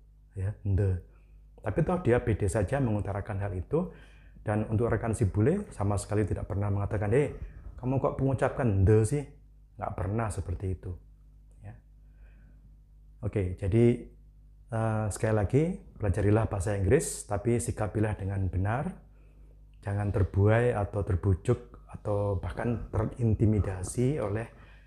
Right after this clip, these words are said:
tekanan-tekanan untuk mengatakan, "Wah, Anda harus punya aksen seperti British, harus punya aksen seperti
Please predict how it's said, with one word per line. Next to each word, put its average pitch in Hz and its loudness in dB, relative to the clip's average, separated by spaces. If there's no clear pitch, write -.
tekanan-tekanan 104 -4
untuk 110 -4
mengatakan, 104 -6
"Wah, 139 -2
Anda 120 -2
harus 98 -6
punya 107 -2
aksen 110 -4
seperti 101 -4
British, - -4
harus 104 -2
punya 104 -4
aksen 107 -4
seperti 101 -2